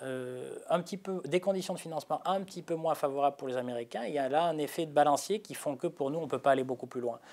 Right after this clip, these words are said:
Donc, euh, la question fondamentale, c'est que si les taux restent là, dont acte, pas de souci. Ça a servi de prétexte, très bien, ça a servi de prétexte à prendre ces bénéfices sur des technos comme je l'évoquais, on reprend les chiffres, cent cinq pour cent en un an,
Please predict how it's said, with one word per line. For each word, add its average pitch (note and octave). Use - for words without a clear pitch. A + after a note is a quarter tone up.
Donc, C#3+
euh, D3+
la D3
question F#3+
fondamentale, D#3
c'est C3
que -
si -
les G#3
taux F#3+
restent D3+
là, E3
dont C#3+
acte, E3
pas C#3+
de C#3
souci. D3
Ça -
a F#3
servi F#3
de F#3+
prétexte, -
très D#3
bien, F3
ça -
a C3
servi C#3+
de C#3
prétexte C#3+
à A2+
prendre D3
ces C#3
bénéfices B2
sur B2
des A#2
technos C3
comme C3
je B2
l'évoquais, C3+
on C#3
reprend B2
les C3+
chiffres, -
cent D3
cinq C#3+
pour -
cent D#3+
en D3
un D#3
an, E3